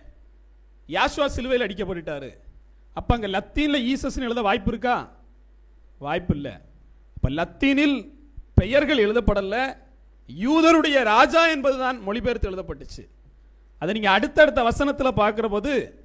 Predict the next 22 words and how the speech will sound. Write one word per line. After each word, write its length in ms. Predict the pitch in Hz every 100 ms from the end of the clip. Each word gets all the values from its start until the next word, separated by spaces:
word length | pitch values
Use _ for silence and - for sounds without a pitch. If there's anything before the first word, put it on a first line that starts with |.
| - - -
யூதருடைய 680 | 185 262 370 359 349 339 320
அரசன் 640 | 294 214 320 359 - 381
என்று 240 | 392 359 311
எழுதும். 560 | 302 311 320 240 - - - _ - - _ - _ _ _ - - - _ _ _ - _ - -
இந்த, 140 | 139 151
அந்த 140 | 170
வசனம் 480 | 185 - 247 175 247 202
யூதருடைய 480 | 226 349 359 339 349
அரசன் 640 | 302 202 311 330 381 370
என்று 220 | 320 302 302
நீங்க 160 | 277
எழுத 220 | 254 285 285
வேணாம், 340 | 226 185 285
ஆனா 320 | 220 285 339
யூதருடைய 400 | 240 294 339 302
அரசன் 320 | 233 320 359 320
என்று 160 | 349
தன்னை 240 | - 269 285
சொல்லிக் 340 | 269 320 349
கொண்டார் 280 | 392 381 320
என்று 160 | 285
எழுதும் 360 | 247 247 247 -